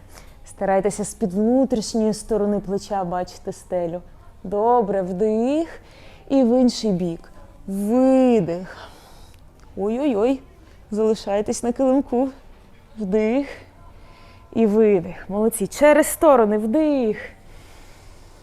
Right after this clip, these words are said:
Видих. Готові зробити зараз? Вдих, видих, дих, видих, дих, видих. Трошки швидше.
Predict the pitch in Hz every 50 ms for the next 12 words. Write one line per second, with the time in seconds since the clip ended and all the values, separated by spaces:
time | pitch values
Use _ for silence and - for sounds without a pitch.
0 | - - - - - - - - - - - - 254 254 247 277 294 294 285 277
1 | 262 254 233 214 202 175 175 175 160 - - - - - - - - - - -
2 | - - - - - - - - - - - - - - - - - - - -
3 | - - 233 269 - - 622 622 466 403 302 285 294 269 220 247 - 226 233 -
4 | 240 220 233 - - - - - - - - - - - - - - - - -
5 | - - - - - - - - - - - - - - - - - - 240 240
6 | 415 415 - 262 262 220 240 240 220 392 392 - - 240 247 208 254 247 220 339
7 | 349 - 220 214 214 220 233 - - - - - - - - - 262 247 - 277
8 | 233 - 226 214 202 - 349